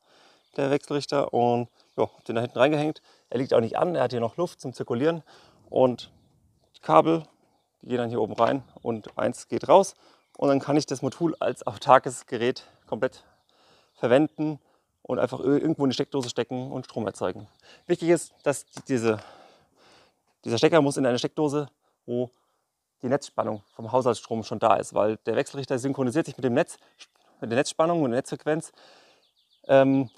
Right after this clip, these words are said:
ihr könnt es nicht einfach jetzt in den Dreierstecker stecken, der nicht in der Steckdose steckt, und dann aus diesem Dreierstecker Strom beziehen, das geht nicht. Nur so als Hinweis, der Dreierstecker muss dann auch eingesteckt sein. So, und das war's,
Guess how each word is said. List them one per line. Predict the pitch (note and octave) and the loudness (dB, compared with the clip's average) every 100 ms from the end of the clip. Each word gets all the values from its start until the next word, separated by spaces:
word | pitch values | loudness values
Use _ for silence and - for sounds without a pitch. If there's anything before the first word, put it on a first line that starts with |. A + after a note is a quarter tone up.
| _ _ _ _ | _ _ _ _
ihr | - C#3 | -10 2
könnt | D#3 | 2
es | C#3 | 4
nicht | F3 | 4
einfach | D#3 D3+ | 4 4
jetzt | C#3+ | 2
in | C3+ | 0
den | B2 | -2
Dreierstecker | - D3+ - E3+ D#3+ | 4 4 4 0 -2
stecken, | - - G3 - - _ _ _ _ _ | -2 -4 -6 -8 -18 _ _ _ _ _
der | A#2+ | 0
nicht | F3 - | 0 2
in | |
der | B2 | -2
Steckdose | A#2+ A#2+ B2 A#2 | -2 -2 -2 -2
steckt, | D#3 - - - - - _ | -4 -6 -16 -20 -20 -20 _
und | - C#3 C#3+ C#3 _ | 4 6 6 2 _
dann | C#3+ | 2
aus | C#3+ | 2
diesem | C#3+ C#3 | 2 0
Dreierstecker | B2+ C#3 C#3 B2+ A2+ - - | 0 0 2 4 4 0 -12
Strom | - F3 F3+ | 0 2 2
beziehen, | - D3+ | -2 -2
das | B2+ | -4
geht | - A2+ | -4 0
nicht. | F#3 E3 - B2 A#2 _ _ _ _ _ | 0 -2 -10 -16 -18 _ _ _ _ _
Nur | C#3+ C#3 C#3+ C#3 | -2 2 2 2
so | - | -2
als | - - | -8 -4
Hinweis, | D3+ D3 D3 - - | -2 0 0 -4 -16
der | - | -8
Dreierstecker | - C3 C#3 C#3 C3 | 4 6 4 2 0
muss | C3 B2+ | 0 -2
dann | A#2+ | -2
auch | - B2+ - _ _ _ _ | 0 0 -4 _ _ _ _
eingesteckt | - A#2+ A#2 - - | -6 -6 -6 -12 -14
sein. | C#2 - _ _ _ _ _ _ _ | -16 -18 _ _ _ _ _ _ _
So, | - B2 G2 _ _ _ _ _ | -6 -2 -2 _ _ _ _ _
und | - | -8
das | A#2+ - | -6 2
war's, | C3+ A#2 | 2 2